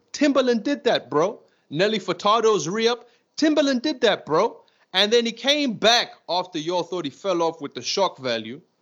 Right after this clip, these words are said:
and blew every chart to pieces, made all the money, and, and still doing it today, man. So undeniable. C J, what you saying? Fatson, what you saying, man?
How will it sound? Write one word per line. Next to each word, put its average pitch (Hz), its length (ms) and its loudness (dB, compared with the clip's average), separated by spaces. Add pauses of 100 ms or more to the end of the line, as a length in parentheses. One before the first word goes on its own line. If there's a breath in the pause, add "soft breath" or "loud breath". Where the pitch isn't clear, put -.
(220)
and 135 420 0 (520)
blew 165 600 -2 (260)
every 165 520 0
chart 139 560 -2 (180)
to 147 100 -10
pieces, 139 640 -8 (340)
made 160 460 0
all 208 480 4
the 160 240 -2 (300)
money, 151 560 -6 (460)
and, 180 460 -2 (120)
and 185 200 -2
still 240 340 -6
doing 220 280 -2
it 214 120 -6
today, 185 380 -2
man. 127 280 -4
So 147 340 -4
undeniable. 220 800 2 (220)
C 262 180 -4
J, 220 100 2
what 220 220 0
you 202 40 -8
saying? 226 300 -2
Fatson, 208 320 -4
what 196 140 -4
you 202 60 -10
saying, 131 440 -4
man? 113 160 -18